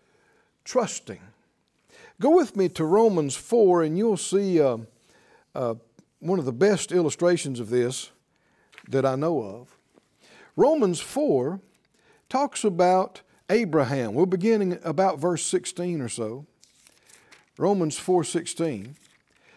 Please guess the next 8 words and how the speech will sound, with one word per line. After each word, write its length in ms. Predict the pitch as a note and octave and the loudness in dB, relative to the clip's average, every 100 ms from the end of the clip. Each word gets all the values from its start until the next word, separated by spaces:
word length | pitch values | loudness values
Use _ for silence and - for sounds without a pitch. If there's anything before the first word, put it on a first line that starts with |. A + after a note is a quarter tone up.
| - - _ | -20 -20 _
And, 360 | E3+ F#3 F3+ F3 | 0 2 2 4
uh, 260 | E3+ D#3+ - - | 4 4 2 0
Abraham 640 | D4+ A#3 F#3 F#3+ G#3 F#3 | 0 2 0 0 -4 -4
is 140 | E3 | -6
held 340 | D#3+ A#3 A3+ G3+ | -6 -4 -2 -2
up 180 | A#3 - | -4 -6
to 140 | F#3 | -10
us 480 | D#3 C3+ E3 - - | -6 -6 -6 -12 -20